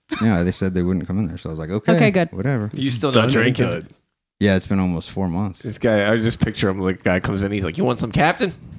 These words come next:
Speaker 1: I'm like, "Oh, shit." <laughs>
Speaker 2: Uh,
Speaker 1: I'm like,
Speaker 2: you
Speaker 1: "Get
Speaker 2: know,
Speaker 1: that outta here."
Speaker 2: one of the interview questions that my boss asks me, has me ask people is, um, "How do you handle stress?" Just 'cause, like, we can have a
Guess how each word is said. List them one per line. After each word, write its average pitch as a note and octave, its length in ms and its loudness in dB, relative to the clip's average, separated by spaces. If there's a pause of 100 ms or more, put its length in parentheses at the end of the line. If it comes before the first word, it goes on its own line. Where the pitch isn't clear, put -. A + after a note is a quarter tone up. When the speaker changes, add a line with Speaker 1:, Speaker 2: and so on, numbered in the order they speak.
(580)
Speaker 1:
I'm F#2 100 -2
like, F2 180 -2
"Oh, G2+ 180 -2
shit." - 340 0 (100)
<laughs> - 40 -14 (640)
Speaker 2:
Uh, G3+ 360 8
Speaker 1:
I'm C3 80 4
like, A#2+ 160 4
Speaker 2:
you B2+ 100 6
Speaker 1:
"Get C4+ 80 6
Speaker 2:
know, D3 60 8
Speaker 1:
that C#3 100 6
outta C#3 220 6
here." B2 300 0
Speaker 2:
one B3 220 4
of A#3+ 120 4
the A3 120 2
interview G#3+ 320 4
questions G#3+ 380 2
that F#3+ 140 4
my F3 100 2
boss F3+ 320 2
asks F#3 320 0
me, F3 240 0 (140)
has F#3+ 340 2
me G3+ 140 4
ask D#3+ 400 0
people A3+ 400 4
is, E3+ 400 2
um, E3+ 240 4
"How F3+ 160 4
do E3+ 60 4
you F3 80 6
handle E3 260 0
stress?" F3 360 -4 (1300)
Just - 200 -4
'cause, F#3 160 0
like, D#3+ 180 -2
we F3 80 2
can F#3+ 140 -2
have D#3+ 180 0
a D3 140 0